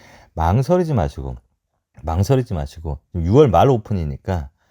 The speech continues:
지금 바로 달리세요. 지금 바로 예약을 하시고 회원 등록을 하시고 이렇게 하시는 게 좋을 것 같고, 정말 좋은 위치에 있고 일 층에 있다라는 거. 와, 이거 너무 좋은 거예요.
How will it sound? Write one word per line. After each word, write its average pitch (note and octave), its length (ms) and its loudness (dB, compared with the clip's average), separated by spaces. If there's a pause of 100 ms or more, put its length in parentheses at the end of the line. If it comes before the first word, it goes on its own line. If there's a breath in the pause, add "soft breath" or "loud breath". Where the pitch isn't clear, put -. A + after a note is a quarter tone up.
(560)
지금 F#2+ 300 -2
바로 - 240 -2
달리세요. E2+ 540 -4 (420)
지금 D#2+ 220 -6
바로 G2+ 500 0 (380 soft breath)
예약을 D2+ 320 -2
하시고 E2 560 -6 (400 soft breath)
회원 A#2+ 180 0
등록을 D2+ 340 -4
하시고 D#2+ 460 -8 (340)
이렇게 D2 280 -10
하시는 F#2 340 -4
게 E2+ 80 -2
좋을 D#2 240 -6
것 - 120 -6
같고, D2+ 220 -6
정말 F#2+ 280 -2
좋은 B2 260 -2
위치에 G#2+ 300 -4
있고 A#2+ 360 -2 (440 loud breath)
일 B2+ 280 0 (440)
층에 E3 300 0
있다라는 C#2+ 460 -4
거. B1 120 -14
와, D#2+ 360 -6
이거 F2+ 140 -2
너무 A2 260 2
좋은 F#2 240 -2
거예요. B1+ 360 -8